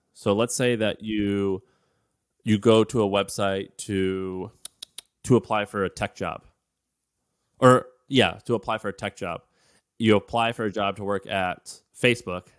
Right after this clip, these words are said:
and then after you sign up for Facebook and submit your resume, it says, "Awesome. By the way, while you're waiting, do you wanna sign up for The Hustle as well? Just click here. We already have your email. Just click here, and you'll get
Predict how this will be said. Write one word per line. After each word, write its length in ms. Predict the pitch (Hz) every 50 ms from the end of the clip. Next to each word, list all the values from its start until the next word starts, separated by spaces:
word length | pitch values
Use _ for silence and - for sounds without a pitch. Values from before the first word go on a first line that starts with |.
| _ -
and 80 | 104 104
then 100 | 101 -
after 320 | - 113 120 120 - 107
you 160 | 107 104 101
sign 220 | 98 - 110 101 101
up 100 | 98 -
for 80 | 101
Facebook 480 | 95 - 107 107 101 - - 95 85 - _ -
and 100 | - 92
submit 200 | - - 101 92
your 100 | 82 92
resume, 320 | 101 107 104 - 92 92 80
it 80 | 76
says, 240 | - - 92 87 - _ _
"Awesome. 400 | - 104 101 98 - - - - -
By 100 | - 120
the 80 | 117
way, 120 | 117 110 98
while 140 | 98 117 123
you're 100 | 110 101
waiting, 300 | 101 110 107 95 95 90
do 40 | 82
you 60 | -
wanna 120 | 104 113 117
sign 180 | - 113 107
up 80 | 107 -
for 60 | -
The 80 | 98 87
Hustle 360 | - 101 101 - 127 120 110
as 100 | 104 90
well? 320 | 92 90 92 107 123 - _ - - - _ _
Just 140 | - 113 -
click 200 | - - 135 113
here. 280 | - - 123 110 98 92
We 80 | 98 104
already 120 | 104 101
have 140 | 101 101 92
your 80 | 95 95
email. 220 | 101 98 90 87
Just 140 | 87 90 -
click 180 | - 123 104
here, 240 | - 127 113 104 101
and 340 | 104 - 101 95 92 95 78
you'll 160 | 95 101 101
get 260 | 92 101 101 95 90